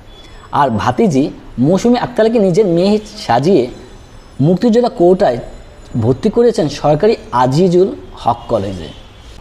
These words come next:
এভাবে নিজ সনদের মাধ্যমে ভুয়া সন্তানদের চাকরিসহ অন্যান্য সুবিধা পাইয়ে দেওয়ার বিষয়ে একটি অনুসন্ধানেই প্রতিবেদন প্রকাশ করেছেন দেশের অন্যতম শীর্ষ গণমাধ্যম।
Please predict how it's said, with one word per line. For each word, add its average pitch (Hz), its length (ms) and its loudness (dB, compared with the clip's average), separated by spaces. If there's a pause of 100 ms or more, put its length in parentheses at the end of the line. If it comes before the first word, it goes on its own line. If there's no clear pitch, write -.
(120)
এভাবে 214 280 2
নিজ 190 200 2
সনদের 208 340 2
মাধ্যমে 175 400 2
ভুয়া 123 240 2
সন্তানদের 196 580 2 (640)
চাকরিসহ 156 460 0
অন্যান্য 185 300 2
সুবিধা 202 320 2
পাইয়ে 165 300 2
দেওয়ার 196 260 4
বিষয়ে 151 400 2 (340)
একটি 143 320 -2
অনুসন্ধানেই 185 800 2 (500)
প্রতিবেদন 220 440 2
প্রকাশ 190 360 0
করেছেন 208 340 2
দেশের 170 300 2 (360)
অন্যতম 196 560 0 (340)
শীর্ষ - 360 -2
গণমাধ্যম। 107 680 0